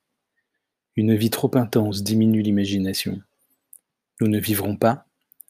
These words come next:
nous ne ferons qu'écrire et parler pour faire gonfler les voiles. Anaïs. Chez les Vikings, taverne scandinave, vingt-neuf et trente et un rue Vavin,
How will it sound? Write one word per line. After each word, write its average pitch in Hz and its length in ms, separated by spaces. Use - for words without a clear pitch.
nous 113 80
ne 104 120
ferons 98 320
qu'écrire 107 800
et 98 100
parler 98 540
pour - 200
faire 104 180
gonfler 107 360
les 98 120
voiles. - 480
Anaïs. 98 640
Chez - 200
les 107 100
Vikings, 113 460
taverne 107 360
scandinave, 98 800
vingt-neuf 110 460
et 104 60
trente - 280
et 98 140
un 104 140
rue 104 180
Vavin, 101 480